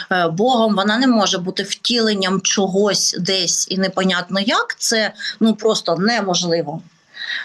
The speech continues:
Е, це просто, ну, як сказати, знаєте, для того, щоби заманити в свої тенета шахрайські, е, простих людей, скажімо так, не дуже освічених навіть в,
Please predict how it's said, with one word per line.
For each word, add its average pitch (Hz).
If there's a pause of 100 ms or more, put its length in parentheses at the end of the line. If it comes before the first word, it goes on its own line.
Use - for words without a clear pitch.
(160)
Е, 185
це -
просто, 359
ну, 269
як 233
сказати, 185
знаєте, 330
для 233
того, 285
щоби 226 (1080)
заманити 247
в 214
свої 214
тенета 208
шахрайські, 175 (440)
е, 185
простих 240
людей, 302
скажімо 262
так, 175
не 330 (100)
дуже 320
освічених 220
навіть 262
в, 233